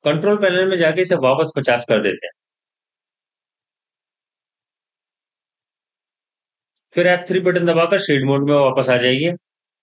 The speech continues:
अब टेक्सचर इस प्लेन पर एकदम फिट नजर आ रहा है। अब सभी ऑब्जेक्ट को अनहाइड कर देते हैं। अगले चैप्टर में हम यूपीडब्ल्यू मैप के अन्य ऑप्शन को विस्तार से देखेंगे।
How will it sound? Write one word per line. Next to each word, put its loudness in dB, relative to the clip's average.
अब -2
टेक्सचर 0
इस -4
प्लेन -2
पर 0
एकदम 0
फिट -4
नजर 2
आ 0
रहा -2
है। -4
अब 0
सभी 0
ऑब्जेक्ट 0
को 0
अनहाइड 0
कर 0
देते 0
हैं। -4
अगले 2
चैप्टर 0
में 0
हम 0
यूपीडब्ल्यू 0
मैप 0
के 2
अन्य 0
ऑप्शन 0
को 0
विस्तार 0
से -2
देखेंगे। -4